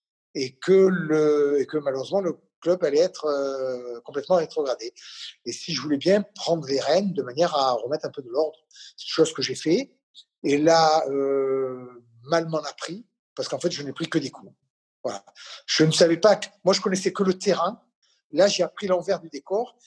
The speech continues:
Et l'envers du décor, il est, il est pas forcément très beau. Euh, parce que, voilà, j'ai, j'ai, j'ai subi des pressions. Euh, euh, j'ai,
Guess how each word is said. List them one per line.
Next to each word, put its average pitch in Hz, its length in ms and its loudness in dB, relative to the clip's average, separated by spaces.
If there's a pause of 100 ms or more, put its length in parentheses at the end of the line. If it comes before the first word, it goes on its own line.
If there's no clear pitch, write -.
(140)
Et 147 60 -8
l'envers 156 240 -2
du 160 80 -12
décor, 226 320 -4
il 160 140 -8
est, 196 120 -10
il 135 80 -18
est - 40 -20
pas 190 120 -4
forcément 175 320 -8
très 151 180 -12
beau. 135 240 -6 (580)
Euh, 143 640 2
parce - 180 -12
que, 156 600 -2
voilà, 143 340 -4 (220)
j'ai, 135 280 -12
j'ai, 143 280 -10 (100)
j'ai - 140 -16
subi 135 280 -16
des 139 120 -10
pressions. 151 840 0
Euh, 131 140 0 (320)
euh, 131 180 -2
j'ai, 131 240 -4